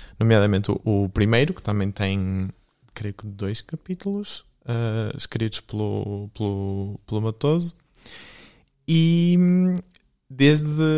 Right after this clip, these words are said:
durante toda a licenciatura, desde, desde o primeiro semestre que,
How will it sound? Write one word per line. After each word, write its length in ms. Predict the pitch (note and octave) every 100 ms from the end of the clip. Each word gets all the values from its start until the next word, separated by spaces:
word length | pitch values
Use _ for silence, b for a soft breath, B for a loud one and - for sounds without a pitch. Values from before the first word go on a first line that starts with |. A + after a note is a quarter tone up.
| D3+ - -
durante 400 | B2+ C3 C3 C#3+
toda 240 | - C3+ C#3+
a 40 |
licenciatura, 560 | C#3 C#3 - D3 D#3 A#2
desde, 800 | A2 A#2+ B2 A#2+ A#2 A2+ A2+ G#2+
desde 220 | A2+ A#2
o 40 |
primeiro 280 | A#2 A#2+ A#2+
semestre 720 | A#2+ - A#2+ A#2 B2 - -
que, 840 | - - B2+ A#2+ A#2+ A#2+ B2 B2